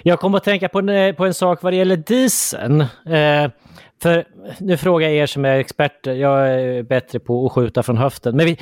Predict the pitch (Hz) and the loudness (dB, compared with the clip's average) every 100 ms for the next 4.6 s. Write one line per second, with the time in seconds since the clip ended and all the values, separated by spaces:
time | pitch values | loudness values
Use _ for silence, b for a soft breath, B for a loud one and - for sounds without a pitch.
0 | B 180 - - 185 220 214 202 - 139 | B -2 -2 0 2 2 2 -4 -2 -2
1 | 139 131 117 131 127 - 131 110 143 139 | 0 -2 0 -2 -2 -8 -20 -6 0 2
2 | 135 131 123 139 127 - 131 127 143 135 | 0 -4 -2 -2 -2 -2 -2 0 0 0
3 | 135 190 196 170 143 - 120 123 131 127 | 2 2 2 0 -2 -2 -2 0 0 0
4 | 151 165 156 139 135 | 2 2 2 0 0